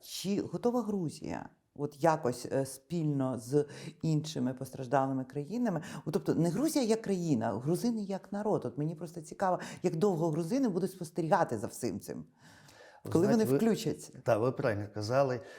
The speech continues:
Speaker 2: Не Грузія, а грузини як народ. Ви знаєте, грузинський народ готовий і сьогодні звільнити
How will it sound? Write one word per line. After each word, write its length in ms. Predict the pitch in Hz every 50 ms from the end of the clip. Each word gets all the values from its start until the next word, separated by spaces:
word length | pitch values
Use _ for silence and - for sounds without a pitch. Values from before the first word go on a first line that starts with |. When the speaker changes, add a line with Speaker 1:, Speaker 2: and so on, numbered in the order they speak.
| - - -
Speaker 2:
Не 160 | 131 127 117
Грузія, 440 | 110 127 160 156 151 123 113 117 -
а 120 | - 131 113
грузини 480 | 98 113 120 120 110 120 143 139 123
як 260 | 113 110 113 107 - 120
народ. 380 | 113 110 110 107 104 98 101 -
Ви 100 | 107 107
знаєте, 340 | 104 113 139 147 147 - 117
грузинський 580 | 104 104 107 110 104 127 151 165 160 - -
народ 340 | 117 117 113 110 110 101 - -
готовий 440 | 139 127 - - 156 147 127 131 131 -
і 80 | - 123
сьогодні 640 | - - - 151 139 107 131 139 123 101 104 107 107
звільнити 800 | 98 95 101 113 107 110 120 143 160 165 156 151 151 147 143